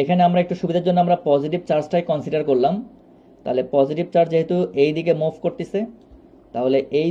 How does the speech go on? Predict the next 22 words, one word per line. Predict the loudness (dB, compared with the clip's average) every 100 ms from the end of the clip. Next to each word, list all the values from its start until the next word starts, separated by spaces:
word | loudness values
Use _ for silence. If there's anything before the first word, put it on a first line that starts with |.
| -2
দিকেই | 0 0
হলো | 2 0 0
current | 0 -2 -4
flow | -2 2
ডাইরেকশনটা | 2 0 -4 -4 -2
হবে। | -2 -4 -8 -16 -20 _ -20 -20 -8
তাহলে | -2 0 0
current | 0 0 -2
flow | 0 2
আমরা | 2 0
দেখছি | -2 2 2 2
যে | -2 0
positive | 0 0 -2 -2 -2
এক্স | -2 -2
অ্যাক্সিস | -6 -6 0
বরাবর, | 2 2 2 -2 -6 -20 _ _ -20 -20 -20 -20 -18 -4
সেজন্য | -2 0 2 4 2 0 2 6
এই | 6 4 2
middle | 2 2 2
ফিঙ্গারটা | 0 0 2 0
আমরা | 2 2 2 0 0
positive | 0 0 -2